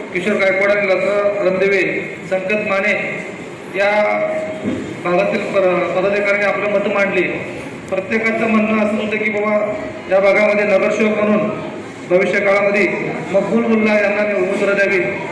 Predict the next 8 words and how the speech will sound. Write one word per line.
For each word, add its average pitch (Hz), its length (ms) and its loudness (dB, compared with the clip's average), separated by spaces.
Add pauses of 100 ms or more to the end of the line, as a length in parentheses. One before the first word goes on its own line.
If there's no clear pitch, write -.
(140)
त्याचबरोबर 214 800 2 (760)
मीनाक्षीताई 220 640 2
कांबळे 208 600 0 (220)
यांच्या 190 260 2
देखील 220 300 2
नावाचा 208 480 2
उल्लेख 208 360 2
झाला. 190 440 0